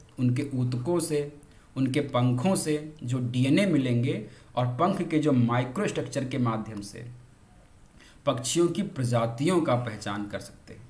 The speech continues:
जो आमतौर पर विमान इंजनों की पक्षी हिट विमान से मिलता है। ये एक बड़ी अच्छी पहल है। तो फोरेंसिक साइंस का भी हम यूज़ करेंगे। उन्होंने कहा है कि सैकॉन उचित फोरेंसिक और डेटा रिपोर्टिंग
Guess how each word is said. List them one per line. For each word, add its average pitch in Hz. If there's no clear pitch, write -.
जो 123
आमतौर 147
पर 165
विमान 127
इंजनों 127
की 160
पक्षी 131
हिट 156
विमान 110
से 165
मिलता 107
है। -
ये 143
एक 123
बड़ी 135
अच्छी -
पहल 131
है। 135
तो 120
फोरेंसिक 120
साइंस 135
का 139
भी 127
हम 131
यूज़ 131
करेंगे। 131
उन्होंने 139
कहा 131
है 156
कि 156
सैकॉन 127
उचित 131
फोरेंसिक 127
और 123
डेटा 127
रिपोर्टिंग -